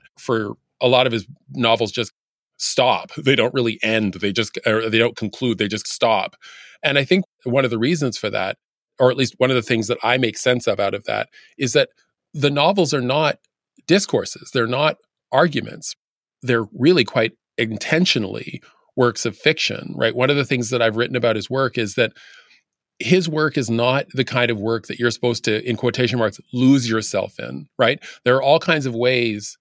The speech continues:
over the course of his books that intentionally remind you that you are reading. Because in a weird way, if you get absorbed into the fictional language or the fictional world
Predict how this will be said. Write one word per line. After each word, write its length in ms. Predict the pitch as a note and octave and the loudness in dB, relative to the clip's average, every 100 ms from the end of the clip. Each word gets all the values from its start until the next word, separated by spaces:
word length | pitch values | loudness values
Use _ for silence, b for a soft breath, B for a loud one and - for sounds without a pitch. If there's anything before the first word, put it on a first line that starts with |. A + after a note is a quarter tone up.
| - | -2
over 180 | B2 A#2 | -2 -2
the 80 | |
course 240 | - B2 A2 | -2 -2 -2
of 80 | A2 | -4
his 160 | G#2+ | -4
books 320 | G2+ A#2 - - B B - | 0 -2 -2 -14 B B -6
that 320 | B2 B2 - _ _ _ _ _ | 0 0 0 _ _ _ _ _
intentionally 720 | D3 C3 - F3+ F#3 E3 C#3 | 0 0 0 -2 0 0 0
remind 480 | A#2 A#2 A#2+ C3+ D3 | 0 0 2 2 0
you 160 | G#2+ G2+ | -4 -4
that 160 | A2 | -4
you 180 | B2 A2+ | -2 0
are 160 | A#2 G#2+ | 2 0
reading. 640 | G2 A#2+ B2 F#2+ - - _ _ _ _ _ _ - B B | -2 -2 -2 -6 -10 -16 _ _ _ _ _ _ -20 B B
Because 320 | B2+ D3 - b b b _ _ - | 0 0 -2 b b b _ _ -2
in 120 | D3+ | 0
a 80 | C#3+ | 2
weird 280 | D3 E3 | 4 4
way, 280 | C#3 B2 A2+ - | 2 0 0 0
if 160 | B2 | -2
you 120 | C#3+ | -2
get 200 | F3 F#3+ - _ - | 0 -2 -4 _ -4
absorbed 640 | A#2+ G2+ A#2+ B2 C3 A2+ | -2 0 4 4 4 0
into 280 | A2 A#2 B2 | -2 -2 -2
the 120 | A2 | -4
fictional 440 | - B2 - A#2 A2 | -2 -2 -2 -2 -2
language 520 | G#2+ A#2 A2 G2+ A#2 | 0 0 0 -2 -2
or 80 | G#2 | -6
the 100 | G#2 | -2
fictional 460 | B2+ - A2+ A2 | -2 0 0 0
world 420 | G#2+ A2+ A2+ G#2+ | 0 2 2 0